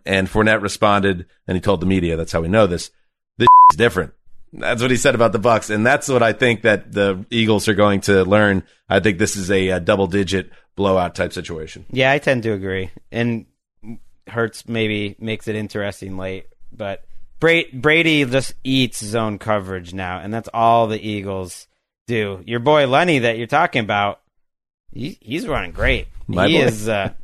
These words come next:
Speaker 2: I don't know. You, you know.
Speaker 1: He's, I,
Speaker 2: He's,
Speaker 1: I don't,
Speaker 2: uh,
Speaker 1: you know,
Speaker 2: he
Speaker 1: I don't
Speaker 2: just,
Speaker 1: have an
Speaker 2: he told
Speaker 1: opinion
Speaker 2: us,
Speaker 1: on one way or the other.
Speaker 2: he told the story of him.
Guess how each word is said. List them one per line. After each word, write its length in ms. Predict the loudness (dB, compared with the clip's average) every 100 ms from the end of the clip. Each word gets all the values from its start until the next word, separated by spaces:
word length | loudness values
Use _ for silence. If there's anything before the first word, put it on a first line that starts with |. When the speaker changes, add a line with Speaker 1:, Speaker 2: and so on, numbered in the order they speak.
| -14 -10
Speaker 2:
I 140 | -6
don't 160 | -6 -8
know. 200 | -10 -10
You, 200 | -4 0
you 360 | 0 0 -2 -4
know. 200 | -4 -6 -8 -10 -10 -6
Speaker 1:
He's, 100 | 0
I, 140 | 2
Speaker 2:
He's, 100 | 4
Speaker 1:
I 100 | 4
don't, 260 | 4 2 0
Speaker 2:
uh, 40 |
Speaker 1:
you 80 | -4
know, 140 | -8 -4
Speaker 2:
he 40 | 2
Speaker 1:
I 20 |
don't 80 | 4
Speaker 2:
just, 100 | 4
Speaker 1:
have 140 | 4
an 60 | 2
Speaker 2:
he 60 |
told 60 | 2
Speaker 1:
opinion 260 | 2 4 2
Speaker 2:
us, 100 | 4
Speaker 1:
on 60 |
one 160 | 4 4
way 100 | 6
or 80 | 6
the 140 | 6
other. 180 | 4 2
Speaker 2:
he 40 | 2
told 260 | 2 2
the 60 | 0
story 440 | 2 4 6 4
of 100 | 4
him. 200 | 2 0